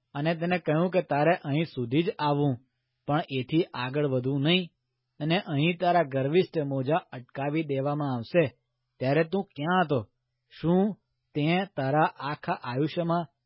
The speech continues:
સવારને કદી આજ્ઞા કરી છે અને પ્રભાતને તેનું સ્થળ જણાવ્યું છે કે તે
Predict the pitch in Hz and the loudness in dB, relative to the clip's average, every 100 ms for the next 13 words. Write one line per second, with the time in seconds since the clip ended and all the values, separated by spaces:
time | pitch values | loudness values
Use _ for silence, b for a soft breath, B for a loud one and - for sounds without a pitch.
0 | _ - 123 123 147 165 170 160 151 175 | _ -4 0 2 2 2 -2 -2 -2 -2
1 | - 123 127 131 151 151 110 104 127 165 | -2 -8 -8 -6 -6 -6 -8 -6 0 2
2 | 185 _ _ _ _ 147 180 185 135 113 | 0 _ _ _ _ -2 0 0 -2 0
3 | 131 165 185 175 160 165 170 - - - | 4 4 2 -6 -4 -4 -4 -6 -10 -2
4 | 139 165 _ _ _ 110 104 113 156 196 | 0 0 _ _ _ -8 -4 0 2 2
5 | 196 196 _ _ - 180 - | 2 0 _ _ -2 -2 0